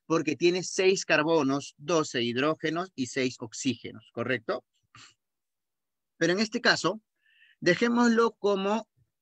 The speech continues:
o marquemos solamente los carbonos. ¿Cuántos carbonos tiene? Seis carbonos, ¿correcto? Tiene seis carbonos. Entonces, esto llamado glucosa ingresa a la célula conteniendo seis carbonos.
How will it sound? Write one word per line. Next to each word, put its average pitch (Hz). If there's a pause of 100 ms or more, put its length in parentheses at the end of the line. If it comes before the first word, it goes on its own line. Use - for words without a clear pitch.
(400)
o 160
marquemos 160
solamente 180
los 175
carbonos. 117
¿Cuántos 254
carbonos 170
tiene? 156 (560)
Seis -
carbonos, - (440)
¿correcto? 147
Tiene 151
seis 214
carbonos. 120
Entonces, 139
esto 226
llamado 165
glucosa 170 (140)
ingresa 151
a 156
la 170
célula 170
conteniendo 117
seis 113
carbonos. 117